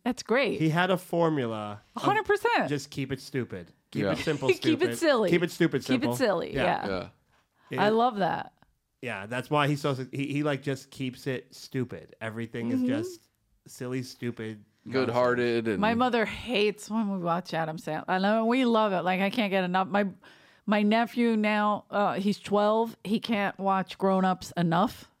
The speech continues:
Speaker 3: Yeah.
Speaker 1: One, t-, I think there's two of them. He's obsessed with them, and then he'll quote them.
Speaker 3: I
Speaker 1: If
Speaker 3: thought it
Speaker 1: he
Speaker 3: was funny on tour, like, random kids who were probably, like, ten to eighteen
Speaker 1: Mm.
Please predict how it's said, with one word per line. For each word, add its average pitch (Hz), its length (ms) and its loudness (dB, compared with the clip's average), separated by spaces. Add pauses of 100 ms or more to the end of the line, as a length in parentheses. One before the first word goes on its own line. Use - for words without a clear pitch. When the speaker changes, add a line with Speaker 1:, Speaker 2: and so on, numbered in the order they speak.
(180)
Speaker 3:
Yeah. 98 220 0
Speaker 1:
One, 196 580 2
t-, 208 180 0
I 196 100 2
think 190 200 -2
there's 202 160 -2
two 196 240 2
of 208 80 2
them. 233 260 2 (380)
He's 202 160 2
obsessed 196 560 -2
with 202 120 -6
them, 220 280 0
and 190 160 -4
then 196 120 0
he'll 196 180 0
quote 190 440 0
them. 214 380 -2 (320)
Speaker 3:
I 113 60 0
Speaker 1:
If 117 60 -2
Speaker 3:
thought 131 140 6
it - 40 6
Speaker 1:
he - 20 6
Speaker 3:
was 117 120 0
funny 113 300 0
on 98 200 -2
tour, 98 560 0 (960)
like, 95 160 -4
random 101 760 -2 (440)
kids 110 460 0
who 95 120 -6
were 92 80 -6
probably, 98 480 0
like, 92 320 -6
ten 107 460 -4
to 90 460 -6 (880)
eighteen 107 760 -4
Speaker 1:
Mm. 196 500 2